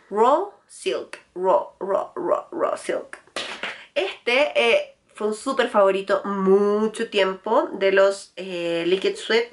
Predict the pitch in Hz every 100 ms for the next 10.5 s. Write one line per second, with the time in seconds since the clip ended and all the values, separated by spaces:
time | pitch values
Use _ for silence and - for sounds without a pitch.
0 | - - 180 185 180 175 185 285 370 -
1 | - - - - - - 233 - - 226
2 | 220 220 185 214 269 - _ - 208 190
3 | 185 175 175 170 170 180 208 - 214 226
4 | 214 214 202 220 214 - 196 180 190 294
5 | - _ _ _ _ _ _ - - _
6 | - 208 214 233 - - 185 - 302 -
7 | _ - - 277 269 269 - 208 196 196
8 | 185 - - - 185 180 185 208 254 294
9 | - _ _ _ _ - - - - 60
10 | 62 - 57 -